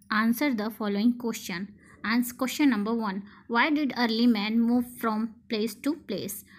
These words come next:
Early man एक जगह से दूसरे जगह क्यों घूमते थे? आंसर, the early man moved from place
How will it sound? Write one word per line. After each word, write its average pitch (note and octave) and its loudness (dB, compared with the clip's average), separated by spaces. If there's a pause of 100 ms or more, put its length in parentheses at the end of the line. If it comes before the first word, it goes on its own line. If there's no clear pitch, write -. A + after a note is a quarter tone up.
Early B3+ 4
man C4 0 (520)
एक A3+ 4
जगह A#3+ 2
से A#3+ 0
दूसरे A3 -4
जगह A3+ 2
क्यों C#4+ 4
घूमते G3 -2 (100)
थे? - -14 (100)
आंसर, A#3 0 (360)
the G#3 -2 (140)
early C#4+ 6
man G#3+ -4 (220)
moved B3 4 (480)
from A3+ 2 (140)
place B3 2